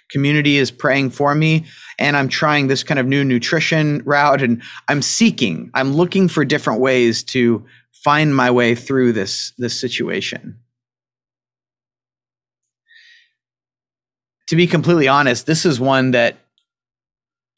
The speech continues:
I really, it really bothers me when I see this not being included as a part of the prayer. When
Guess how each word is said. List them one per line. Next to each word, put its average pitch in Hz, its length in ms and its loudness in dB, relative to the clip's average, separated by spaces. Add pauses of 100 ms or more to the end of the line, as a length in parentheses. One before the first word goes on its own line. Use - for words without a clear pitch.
(320)
I 135 80 2
really, 135 840 4
it 135 80 0
really 151 240 2
bothers 120 420 2
me 120 120 0
when 113 120 0
I 110 100 0
see 123 180 -4
this 120 220 -4
not 117 220 -2
being 117 160 -2
included 135 640 -2
as 117 140 -2
a 107 60 -2
part 120 280 -2
of 123 80 -2
the 117 80 -4
prayer. 135 480 -2 (3250)
When 123 580 2